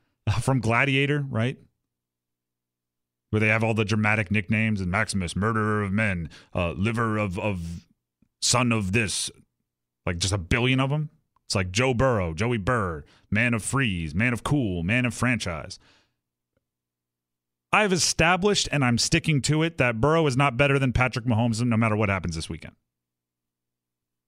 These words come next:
Burrow can close the gap on Patrick Mahomes, but he can't pass him. But I am, I am questioning how high Burrow can run his reputation this week.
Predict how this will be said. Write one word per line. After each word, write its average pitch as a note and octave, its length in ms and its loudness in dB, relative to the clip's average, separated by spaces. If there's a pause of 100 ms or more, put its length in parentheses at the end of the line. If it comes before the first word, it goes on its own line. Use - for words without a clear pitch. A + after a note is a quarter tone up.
(280)
Burrow D#3+ 360 4
can C#3 220 2
close C3+ 340 2
the A#2+ 100 2
gap F#3+ 560 2
on B2+ 180 2
Patrick A2 380 0
Mahomes, G2+ 480 -2 (1900)
but G3+ 80 2
he F3 80 2
can't D3+ 240 4
pass F#2+ 260 -2
him. - 120 -18 (1600)
But D#3 100 4
I E3+ 80 6
am, A#3 320 2
I G3 120 2
am A#3+ 220 2
questioning F3 840 2 (200)
how F3+ 300 4
high E3+ 240 2
Burrow D3+ 340 2
can C3+ 220 0
run C3 160 2
his B2 180 2
reputation A2 640 0
this E2+ 200 -8
week. - 260 -12